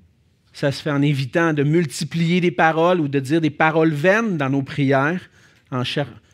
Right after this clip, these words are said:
comme si on cherchait la faveur de Dieu. On veut rechercher la gloire de Dieu puis une pleine dépendance envers lui. Cette année, mes frères et sœurs, on veut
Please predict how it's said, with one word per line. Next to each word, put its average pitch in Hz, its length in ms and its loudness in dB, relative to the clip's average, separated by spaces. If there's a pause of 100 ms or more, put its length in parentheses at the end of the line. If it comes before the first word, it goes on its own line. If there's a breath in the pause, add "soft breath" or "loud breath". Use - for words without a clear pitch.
(180 soft breath)
comme 131 140 -6
si 143 100 -6
on 135 60 -6
cherchait - 480 0
la 165 120 4
faveur 156 400 4
de 151 100 0
Dieu. 147 400 -2 (1300 soft breath)
On 123 100 -4
veut 135 140 0
rechercher 147 460 -2
la 139 140 0
gloire 135 360 0
de 139 100 -2
Dieu 131 260 -4
puis 139 160 -8
une 113 100 -4
pleine 139 300 -4
dépendance 123 840 -4
envers 117 320 -4
lui. 101 260 -10 (580 soft breath)
Cette 151 280 -2
année, 156 340 2
mes 147 100 0
frères 139 280 -2
et 131 80 -2
sœurs, 151 280 -4
on 139 80 -4
veut 143 240 -2